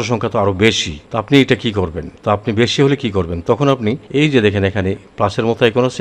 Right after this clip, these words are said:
এখানে একটা ক্লিক করবেন, করে মাউসের রাইট বাটন ক্লিক করে কপি করবেন, অথবা কিবোর্ডের কন্ট্রোল সি ক্লিক করে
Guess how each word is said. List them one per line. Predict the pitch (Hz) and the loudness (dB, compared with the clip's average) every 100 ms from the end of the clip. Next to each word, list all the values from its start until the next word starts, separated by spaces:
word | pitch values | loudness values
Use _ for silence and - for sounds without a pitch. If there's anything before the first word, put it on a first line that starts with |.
| 104 | 0
এখানে | 117 | 0
একটা | 107 101 | -2 -4
ক্লিক | 117 - | -6 -2
করবেন, | 120 143 208 - - | 2 2 2 -6 -4
করে | 110 120 107 | 2 4 6
মাউসের | 113 113 147 113 | 6 4 2 4
রাইট | 101 113 | 4 4
বাটন | 131 143 135 | 2 2 -4
ক্লিক | 135 127 - | -4 -6 0
করে | 139 139 | 0 0
কপি | 117 131 135 | -2 0 0
করবেন, | 131 170 214 - - 127 | 4 2 0 -6 -4 2
অথবা | 135 151 135 - - | 4 6 4 4 0
কিবোর্ডের | 135 131 147 147 170 160 - | 0 4 4 4 2 0 4
কন্ট্রোল | 127 131 147 156 165 - | 6 6 4 4 2 -2
সি | - 135 90 - - | 2 2 2 -4 -6
ক্লিক | 117 117 | -2 0
করে | 139 | 4